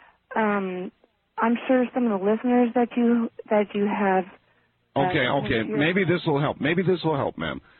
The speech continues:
Speaker 2: Listen, everybody, do not try this
Speaker 1: Oh,
Speaker 2: at
Speaker 1: oh, no.
Speaker 2: home.
Speaker 1: Well, see, basically you're going step by step by step, you
Speaker 2: That's
Speaker 1: know,
Speaker 2: right.
Speaker 1: with him.
Speaker 2: We absolutely are. That's right.
Speaker 1: Why are you doing that?
Speaker 2: Well,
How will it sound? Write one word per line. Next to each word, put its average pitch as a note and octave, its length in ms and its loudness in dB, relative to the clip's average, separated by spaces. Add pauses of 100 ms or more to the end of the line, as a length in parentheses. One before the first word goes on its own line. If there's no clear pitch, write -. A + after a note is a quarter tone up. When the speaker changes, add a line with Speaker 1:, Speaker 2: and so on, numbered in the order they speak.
(360)
Speaker 2:
Listen, D#3+ 360 0
everybody, F2 560 -2 (180)
do A#2 160 0
not C3+ 380 0 (200)
try D3 280 2
this B2+ 200 2
Speaker 1:
Oh, G2+ 180 -6 (100)
Speaker 2:
at A2 240 0
Speaker 1:
oh, - 40 -8
no. - 60 -8
Speaker 2:
home. D#2 420 -4 (600)
Speaker 1:
Well, D#4 220 4
see, D#4+ 80 2
basically D4 420 2
you're B3+ 160 4
going B3 420 2 (280)
step B3+ 220 -2
by A3 240 2
step A#3+ 220 -2
by G3+ 120 2 (140)
step, A#3 320 2 (160)
you G3 80 -4
Speaker 2:
That's F3+ 100 2
Speaker 1:
know, F3+ 80 0
Speaker 2:
right. F#3+ 240 0
Speaker 1:
with G3+ 80 -2
him. F3+ 220 -6 (140)
Speaker 2:
We C3 140 2
absolutely F3 440 2
are. G3 300 0 (220)
That's A2 180 -4
right. F3+ 240 0 (260)
Speaker 1:
Why C4+ 400 2
are G4 60 2
you G4 80 2
doing A#4 300 -2
that? G#3 240 -2 (240)
Speaker 2:
Well, D3 220 0